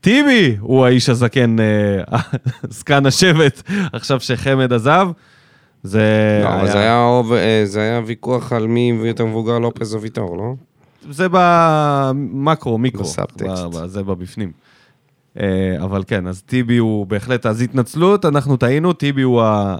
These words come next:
Speaker 1: הזקן השבט, ובהחלט כזקן השבט הוא הכי איטי גם, אין מה לעשות. אני חושב שבמבחני ספרינטים, טיבי בקבוצה מגיע
Speaker 2: אחרון, אתה אומר?
Speaker 1: נראה לי שאחרון. אולי אח-,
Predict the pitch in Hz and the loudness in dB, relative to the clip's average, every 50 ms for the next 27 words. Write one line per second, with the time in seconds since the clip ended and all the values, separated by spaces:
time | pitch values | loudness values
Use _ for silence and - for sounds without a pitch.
0 | - - 95 95 95 90 - - - 131 123 117 104 - 143 151 151 160 165 165 | -6 -6 -4 -4 -4 -4 -6 -2 0 2 2 2 0 0 -2 -2 0 2 0 0
1 | 165 160 - _ _ _ _ _ _ _ _ _ _ _ _ - 98 92 104 120 | 0 -2 -6 _ _ _ _ _ _ _ _ _ _ _ _ -18 -12 -2 0 2
2 | 139 165 190 208 214 - - 117 107 110 107 104 - 127 151 185 220 - - - | 4 4 2 2 0 -4 -8 -4 -2 0 0 0 -2 0 0 0 0 0 -2 -4
3 | 143 - - 175 170 151 - 190 190 190 - 147 127 117 104 160 151 143 131 - | -4 -2 0 0 0 0 0 2 0 2 2 2 0 2 2 0 0 0 0 -2
4 | 131 113 101 80 71 - _ _ - 104 117 117 107 95 85 80 - - 143 147 | -4 -4 -4 -8 -10 -14 _ _ -8 -6 -4 -2 -2 -4 -4 -6 -4 0 0 0
5 | 147 - - 147 143 - - 101 107 107 - - 123 113 - 123 110 113 113 113 | 0 -2 -10 -20 -20 -14 -8 -8 -8 -6 -6 -8 -10 -6 -6 -4 -2 -2 -2 -2
6 | 110 - - - 113 110 123 131 131 120 - - - 135 139 143 143 - 151 151 | -4 -6 -6 -6 -4 -2 -2 -2 -2 -4 -6 -10 -8 -6 -4 -4 -4 -4 -4 -6
7 | 143 131 131 - 127 127 123 127 113 113 101 - 107 104 - - 127 127 120 110 | -6 -8 -6 -4 -4 0 0 0 0 0 -2 -2 -8 -6 -4 -2 -2 -2 -2 -4
8 | 107 117 120 123 123 120 117 120 113 _ _ _ _ _ _ _ - - - 95 | -4 -4 -4 -2 -2 -4 -4 -6 -10 _ _ _ _ _ _ _ -14 -12 -10 -8
9 | 92 95 85 85 90 - - - - - 180 240 285 285 254 - _ _ _ _ | -4 -4 -2 -2 -2 -2 -4 -4 -2 -2 -2 -2 -4 -6 -12 -16 _ _ _ _
10 | _ _ _ _ _ _ _ _ _ _ _ - 101 98 101 107 107 107 98 - | _ _ _ _ _ _ _ _ _ _ _ -12 -10 -6 -4 -4 -4 -6 -8 -8
11 | 92 90 87 - 82 78 78 76 71 - _ _ _ _ 110 123 143 143 131 123 | -10 -10 -10 -12 -14 -14 -14 -14 -16 -20 _ _ _ _ -2 0 0 0 0 -2